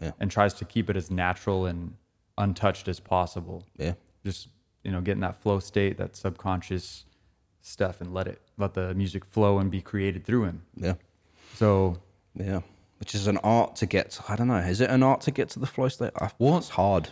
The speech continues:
Speaker 1: You need space
Speaker 2: I,
Speaker 1: and
Speaker 2: I,
Speaker 1: time, right?
Speaker 2: I
Speaker 1: Yeah.
Speaker 2: think what we're, we're talking about, and, and similarly, a lot of these artists who we talk about, they, they're creating structures,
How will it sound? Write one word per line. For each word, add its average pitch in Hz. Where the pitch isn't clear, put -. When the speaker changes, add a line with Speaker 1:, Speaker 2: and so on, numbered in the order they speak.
Speaker 1:
You 87
need 101
space 120
Speaker 2:
I, -
Speaker 1:
and 76
Speaker 2:
I, -
Speaker 1:
time, 78
right? 65
Speaker 2:
I 123
Speaker 1:
Yeah. 71
Speaker 2:
think 160
what 139
we're, 117
we're 135
talking 160
about, 117
and, 113
and 110
similarly, 117
a 104
lot 110
of 120
these 117
artists 110
who 110
we 101
talk 104
about, 98
they, 110
they're 110
creating 120
structures, -